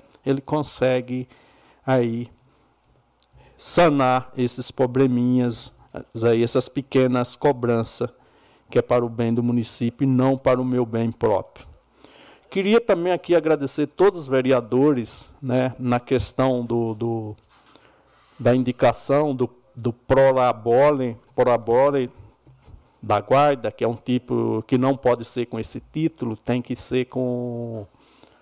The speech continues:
com outro, uma outra numer-, nomenclatura, Brolo,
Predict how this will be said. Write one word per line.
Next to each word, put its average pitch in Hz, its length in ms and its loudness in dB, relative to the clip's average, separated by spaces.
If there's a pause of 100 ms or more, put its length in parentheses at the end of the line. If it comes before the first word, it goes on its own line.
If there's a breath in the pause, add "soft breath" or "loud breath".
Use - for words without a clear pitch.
(420 soft breath)
com 127 180 2
outro, 151 320 2
uma 135 480 2
outra 170 340 2
numer-, 131 460 0
nomenclatura, 131 1000 2
Brolo, 104 360 -6